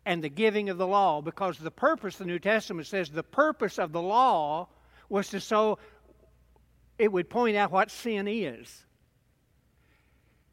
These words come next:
And, and in our culture today, we don't like the word sin because it indicates that you're responsible for your behavior.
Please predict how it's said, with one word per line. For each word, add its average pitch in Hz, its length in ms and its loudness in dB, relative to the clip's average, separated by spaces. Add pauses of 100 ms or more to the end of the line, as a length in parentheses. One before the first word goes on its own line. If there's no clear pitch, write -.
(760)
And, 170 280 -4
and 180 160 -2
in 175 140 -4
our 202 200 4
culture 214 440 0
today, 165 720 -4 (340)
we 190 140 0
don't 214 240 0
like 196 300 0
the 190 100 -4
word 170 320 -4
sin 139 560 -8 (640)
because 170 380 -2
it 170 160 -2
indicates 190 600 0
that 170 180 -4
you're 175 160 0
responsible 170 800 -2
for 180 180 -2
your 160 180 -4
behavior. 151 800 -4